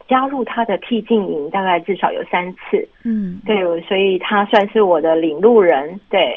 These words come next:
Speaker 1: 我非常喜欢他的教导，因为他的诗也，他的书也都写得非常的美丽，因为他是诗人，所以他用的词我都非常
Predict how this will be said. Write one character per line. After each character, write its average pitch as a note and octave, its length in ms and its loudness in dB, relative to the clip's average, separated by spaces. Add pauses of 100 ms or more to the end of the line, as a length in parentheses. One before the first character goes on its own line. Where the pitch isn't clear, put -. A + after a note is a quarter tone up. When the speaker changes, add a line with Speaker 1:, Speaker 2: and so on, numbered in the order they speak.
(120)
Speaker 1:
我 F2 240 -12
非 G3+ 140 -4
常 G3+ 200 -6
喜 - 200 -16
欢 G#3 180 -6
他 G#3+ 100 0
的 F3+ 120 2
教 F3+ 200 6
导， D#3 160 2
因 A#3 100 0
为 B3 120 0
他 B3 220 2
的 A#3+ 160 2
诗 A#3 340 -6
也， G3 140 -2 (220)
他 D4 140 -2
的 C4+ 180 2
书 C4+ 400 -4 (480)
也 G3+ 200 0
都 A#3+ 120 2
写 G#3+ 200 0
得 F#3+ 100 -4
非 G#3+ 160 -2
常 G3 120 -4
的 E3 100 -4
美 C#3 160 -8
丽， F#3 180 -6
因 F#3+ 60 -8
为 F#3+ 100 -4
他 G#3 100 -6
是 G3 140 -10
诗 F3 260 -6
人， E3 300 -4
所 F3 80 -4
以 D#3+ 60 -2
他 F#3 160 -4
用 F#3+ 180 0
的 D3 140 -6
词 - 360 -10
我 D3+ 140 -2
都 E3+ 140 -4
非 G3+ 120 -2
常 - 160 -4